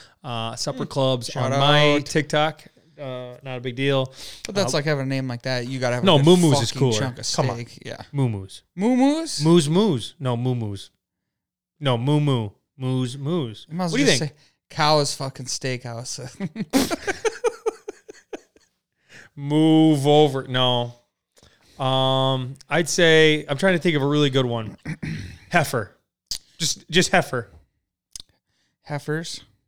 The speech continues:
Speaker 1: Heifer.
Speaker 2: Heifer's Chop House.
Speaker 1: We're getting somewhere.
Speaker 2: With
Speaker 1: Heifer's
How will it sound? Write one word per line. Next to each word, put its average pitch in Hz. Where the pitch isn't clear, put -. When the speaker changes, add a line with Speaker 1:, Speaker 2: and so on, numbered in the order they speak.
Speaker 1:
Heifer. 160
Speaker 2:
Heifer's 143
Chop 135
House. 156
Speaker 1:
We're 143
getting 175
somewhere. 113
Speaker 2:
With 147
Speaker 1:
Heifer's 220